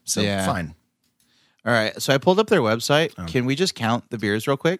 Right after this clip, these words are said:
Speaker 2: Do you,
Speaker 1: I
Speaker 2: can we
Speaker 1: found
Speaker 2: do
Speaker 1: it
Speaker 2: this
Speaker 1: already.
Speaker 2: real
Speaker 1: It's, it says it right
Speaker 2: All
Speaker 1: at
Speaker 2: right.
Speaker 1: the, there's a, sorry, we're looking at their website too. We looked it up at the same time.
Speaker 2: How
Speaker 1: But
Speaker 2: many is it?
Speaker 1: forty-five. There's a slideshow, and, um, one of 'em is their tap wall, and it says, "Forty-five taps on site," or something like that.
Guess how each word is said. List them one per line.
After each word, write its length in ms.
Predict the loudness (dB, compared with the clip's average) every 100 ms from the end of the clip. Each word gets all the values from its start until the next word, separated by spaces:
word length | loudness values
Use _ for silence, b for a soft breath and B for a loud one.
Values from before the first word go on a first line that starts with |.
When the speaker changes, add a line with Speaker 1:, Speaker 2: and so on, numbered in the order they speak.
| _
Speaker 2:
Do 80 | -2
you, 60 | 0
Speaker 1:
I 60 |
Speaker 2:
can 120 | 2
we 40 | 2
Speaker 1:
found 80 | 2
Speaker 2:
do 80 |
Speaker 1:
it 40 | 0
Speaker 2:
this 100 | 0
Speaker 1:
already. 200 | -2 -4
Speaker 2:
real 60 | -6
Speaker 1:
It's, 260 | -4 -4 -6 -18 -20 -8
it 140 | -4
says 200 | 0 0
it 60 | 0
right 160 | -2 0
Speaker 2:
All 100 | 0
Speaker 1:
at 40 |
Speaker 2:
right. 180 | -2 -10
Speaker 1:
the, 60 | -6
there's 200 | -4 0
a, 240 | -2 -2
sorry, 300 | -2 -4 -4
we're 120 | -4
looking 220 | -4 -2 -4
at 120 | -4
their 80 | -2
website 320 | -2 -2 -8
too. 120 | -6
We 120 | -6
looked 180 | -8 -8
it 60 | -14
up 100 | -14
at 60 |
the 40 | -14
same 160 | -14
time. 280 | -10 -10 -12 -16
Speaker 2:
How 100 | -6 -2
Speaker 1:
But 40 |
Speaker 2:
many 260 | 0 0 0
is 160 | -2
it? 260 | -6 -8 -6
Speaker 1:
forty-five. 420 | -4 -4 -4 -8 _ _
There's 140 | -8 -2
a 20 |
slideshow, 680 | -2 0 0 0 -2 -4 -8 _ _ _ _
and, 340 | -6 -4 -4 -4
um, 400 | -4 -4 -8 -10
one 240 | -8 -4
of 100 | -4
'em 180 | -4 -6
is 200 | -8 -8
their 180 | -8 -8
tap 320 | -6 -6 -4
wall, 140 | -6 -6
and 80 |
it 20 | -8
says, 140 | -10
"Forty-five 560 | -4 -2 0 0 -2 -8 _ -2
taps 280 | -2 -2
on 100 | -6
site," 240 | -4 -6 -6
or 40 |
something 240 | -10 -16 -18
like 120 | -16
that. 160 | -18